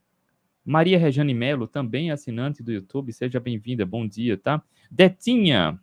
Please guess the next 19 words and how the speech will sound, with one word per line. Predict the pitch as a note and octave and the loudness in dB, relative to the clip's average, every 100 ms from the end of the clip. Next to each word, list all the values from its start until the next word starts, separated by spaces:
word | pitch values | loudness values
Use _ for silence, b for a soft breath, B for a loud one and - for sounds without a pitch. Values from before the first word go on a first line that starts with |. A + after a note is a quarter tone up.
| _ | _
Detinha, | - F#3 - C#3 | 0 0 2 0
tô | C3+ | 0
sentindo | C3+ C3 C#3 | 0 0 2
sua | C3 C#3 | 4 2
falta, | C3+ C3 A#2+ G#2+ | 4 6 6 6
Detinha. | G2 F#2+ A2 F2+ | 4 2 0 2
Detinha | F#2+ - C#3 D3 | 0 0 0 2
é | |
aluna | C3 C#3 B2+ | 2 2 2
lá | A2+ | 2
do | C#3+ | 2
protagonista, | D3 C#3 C#3 C3+ B2 A2 - F2 | 2 2 2 0 0 -2 -4 -6
né? | G#2+ F#3 - _ _ _ _ _ _ _ _ _ _ _ _ _ | -4 -4 -10 _ _ _ _ _ _ _ _ _ _ _ _ _
Deve | F#2+ G2+ | -6 -4
tá | A#2+ | -2
na | A#2 | -4
correria, | A#2 B2 A#2+ A2 A2+ | -4 -2 0 0 0
né, | G#2 | 0
Detinha? | A#2 B2 - C#3 A#2+ D2+ | -2 -2 -2 -2 -2 -4